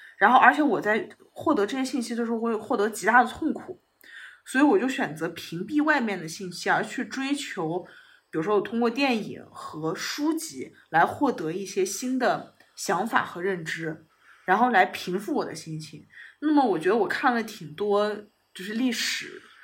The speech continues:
或者说是纪录片也好等等这些东西，我就觉得，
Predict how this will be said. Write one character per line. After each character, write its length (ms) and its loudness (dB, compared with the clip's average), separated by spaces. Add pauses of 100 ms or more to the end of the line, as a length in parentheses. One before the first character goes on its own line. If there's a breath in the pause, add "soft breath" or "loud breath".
(180 loud breath)
或 100 0
者 100 2
说 140 -4
是 140 -6
纪 180 -8
录 140 -6
片 480 -4
也 100 -6
好 260 -10
等 200 -6
等 120 -10
这 60 -14
些 120 -10
东 200 -8
西， 160 -18 (120)
我 80 -2
就 120 -4
觉 180 -4
得， 260 -4